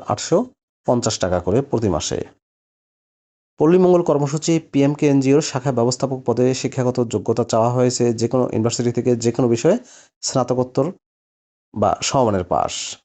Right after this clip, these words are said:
মাস্টার্স পাসে আবেদন করতে পারবেন। তিন বছরের অভিজ্ঞতা লাগবে যে কোনো হসপিটাল, এনজিও অথবা রিসোর্স সেক্টরে। বয়স সর্বোচ্চ চল্লিশ বছর। একত্রিশে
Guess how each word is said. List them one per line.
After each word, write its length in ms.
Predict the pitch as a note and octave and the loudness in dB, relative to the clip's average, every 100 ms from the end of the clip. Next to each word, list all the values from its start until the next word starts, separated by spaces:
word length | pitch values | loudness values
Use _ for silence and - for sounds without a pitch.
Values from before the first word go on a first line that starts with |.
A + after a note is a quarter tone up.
| - | -4
মাস্টার্স 380 | A2 - A#2+ - | -2 -2 -4 -2
পাসে 200 | A#2 - D#3+ | -2 2 0
আবেদন 220 | A2+ A2 | 2 0
করতে 180 | G#2 G#2+ | -2 0
পারবেন। 240 | A2 D#3 B3 - - _ _ - | 0 0 -2 -6 -20 _ _ 0
তিন 100 | E3 | 2
বছরের 260 | D#3 D#3 A#2+ | 2 2 2
অভিজ্ঞতা 300 | A2+ A2+ A2 | 2 2 0
লাগবে 180 | A2 E3 | 2 0
যে 140 | B2+ B2+ | 2 0
কোনো 160 | C3+ C3 A#2 | 2 0 0
হসপিটাল, 400 | A#2 C3+ B2+ F#3+ A3 _ _ _ _ | -2 0 0 0 -4 _ _ _ _
এনজিও 400 | C3 B2 B2 C#3+ D3+ - - | 2 4 4 2 0 -8 -8
অথবা 260 | A2+ D3 F#3+ - | 0 0 0 0
রিসোর্স 340 | A#2+ - A2 - - - - | 0 2 -2 -4 -12 -10 -6
সেক্টরে। 360 | A2+ - F2+ D2 - _ _ _ _ _ _ _ _ _ _ _ _ _ - | -6 -4 -4 -4 -8 _ _ _ _ _ _ _ _ _ _ _ _ _ -4
বয়স 240 | A#2 C#3 C#3+ | 0 2 0
সর্বোচ্চ 260 | D#3+ D#3 D3+ C#3 | -2 -2 -2 0
চল্লিশ 200 | A#2 G2+ F#2 | 0 0 -2
বছর। 240 | - B1 - - _ _ _ _ | -4 -6 -8 -20 _ _ _ _
একত্রিশে 400 | B2+ C#3 D3 C#3+ | -2 -2 0 0